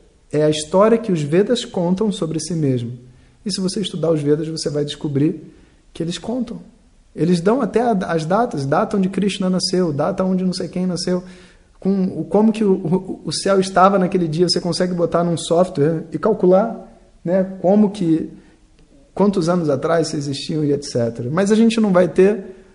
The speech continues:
uma prova histórica, porque são coisas muito antigas. Então, a nossa prova, né, é uma confiança que a gente tem dentro da tradição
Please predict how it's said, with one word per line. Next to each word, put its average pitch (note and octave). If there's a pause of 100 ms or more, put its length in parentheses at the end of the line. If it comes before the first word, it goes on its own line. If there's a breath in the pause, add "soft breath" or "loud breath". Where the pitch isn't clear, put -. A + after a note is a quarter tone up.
(240 loud breath)
uma E3
prova E3+
histórica, F3
porque D#3
são F#3
coisas G3
muito F#3+
antigas. E3+ (920)
Então, D#3+
a F3
nossa D3+ (300)
prova, D#3+
né, F#3
é D#3+
uma F3
confiança E3
que D#3
a C#3+
gente C#3
tem C#3+
dentro C3
da B2+
tradição A2+